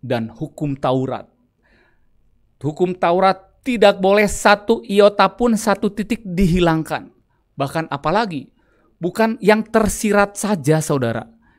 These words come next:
yang harus diikuti. Jangan membunuh, bukan hanya membunuh. Kalau engkau membenci saudaramu, engkau itu sudah membunuh. Jangan berzina, bukan hanya kita melakukan kontak fisik. Ketika kita memikirkannya,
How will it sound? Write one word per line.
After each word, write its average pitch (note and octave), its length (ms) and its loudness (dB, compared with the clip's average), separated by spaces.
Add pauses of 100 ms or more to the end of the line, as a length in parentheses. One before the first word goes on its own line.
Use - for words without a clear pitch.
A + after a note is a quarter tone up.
yang C#3 160 -4
harus G3 480 -2
diikuti. E3 640 -8 (640)
Jangan A3 320 2
membunuh, A3+ 640 4 (240)
bukan A#3+ 320 -2
hanya A#3+ 160 0
membunuh. A#3 640 2 (320)
Kalau G#3+ 240 4
engkau A3 240 2
membenci G#3 720 4
saudaramu, F#3 720 6 (240)
engkau D#3 320 0
itu C#3 160 -4
sudah B2 240 -4
membunuh. C3 560 -4 (480)
Jangan G3 400 2
berzina, F3 720 2 (240)
bukan F3+ 320 -2
hanya F#3+ 160 -2
kita F#3+ 240 -4
melakukan F3+ 480 -2
kontak C#4+ 400 0
fisik. - 480 -2 (320)
Ketika A#3 400 2
kita A#3+ 240 -2
memikirkannya, A3 1200 -2